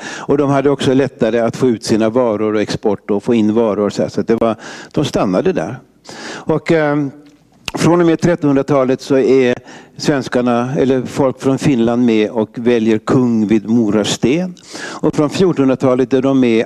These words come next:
alla svenska riksdagar. Adel, präster, borgare och bönder från Finland är med i riksdagen. Därför att de hade samma skyldigheter, samma rättigheter. Det var samma folk. Och man kallade Finland för Österland,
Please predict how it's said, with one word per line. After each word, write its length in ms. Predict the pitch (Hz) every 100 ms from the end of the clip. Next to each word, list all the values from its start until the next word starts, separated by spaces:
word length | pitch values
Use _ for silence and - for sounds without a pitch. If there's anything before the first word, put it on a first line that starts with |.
| -
alla 320 | 190 180 160
svenska 460 | 151 170 143 131 123
riksdagar. 760 | 131 - - 120 113 117 110 - - - -
Adel, 400 | 151 147 139 135
präster, 460 | 147 139 - 117
borgare 380 | 117 127 117 110
och 60 | 113
bönder 280 | 117 104
från 140 | 101 101
Finland 440 | 127 101 98 98 - -
är 140 | 120
med 300 | 117 107 104 101 - -
i 260 | - 104 110
riksdagen. 400 | 113 - - 131
Därför 220 | 147 160
att 80 | -
de 140 | 123
hade 180 | 123 104
samma 400 | - 185 170 165
skyldigheter, 640 | 170 170 147 143 135 143
samma 400 | 131 - 131 113
rättigheter. 680 | 104 110 - 85 95 - 104 - - -
Det 80 | 110
var 140 | 101
samma 420 | 92 160 147 143
folk. 440 | - 120 113 - -
Och 400 | - - - 113
man 140 | 143 139
kallade 640 | 160 139 131 120 127 123 - - - -
Finland 500 | - 139 120 113 110
för 160 | 123
Österland, 1000 | 123 143 - - 104 104 107 101 107 -